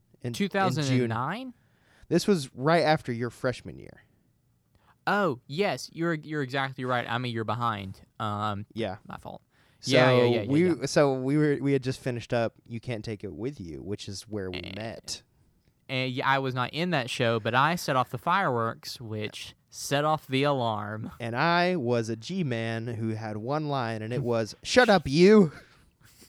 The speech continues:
Speaker 2: Oh, I want us to do an episode that's, like, dedicated to our theater experiences
Speaker 1: That
Speaker 2: or
Speaker 1: would
Speaker 2: something
Speaker 1: actually
Speaker 2: like
Speaker 1: be
Speaker 2: that.
Speaker 1: really fun.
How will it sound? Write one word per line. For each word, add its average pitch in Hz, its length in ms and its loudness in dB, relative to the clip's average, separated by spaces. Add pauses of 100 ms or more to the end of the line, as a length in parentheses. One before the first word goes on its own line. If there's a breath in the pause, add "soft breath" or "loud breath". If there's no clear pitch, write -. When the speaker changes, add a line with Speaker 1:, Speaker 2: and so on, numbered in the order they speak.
(3000 loud breath)
Speaker 2:
Oh, 175 420 2
I 170 120 2
want 226 220 0
us 196 140 -2
to 175 100 -2
do 151 180 -2
an 135 80 -4
episode 117 680 -2
that's, 110 220 -4
like, 117 220 -4
dedicated 113 600 -4
to - 80 -8
our 110 140 -4
theater 107 420 -8
experiences 104 840 -8
Speaker 1:
That 143 140 4
Speaker 2:
or 170 60 4
Speaker 1:
would - 100 6
Speaker 2:
something 143 60 4
Speaker 1:
actually 117 280 -4
Speaker 2:
like 104 80 -6
Speaker 1:
be 107 80 -4
Speaker 2:
that. 104 100 -6
Speaker 1:
really 104 200 -4
fun. 104 440 -10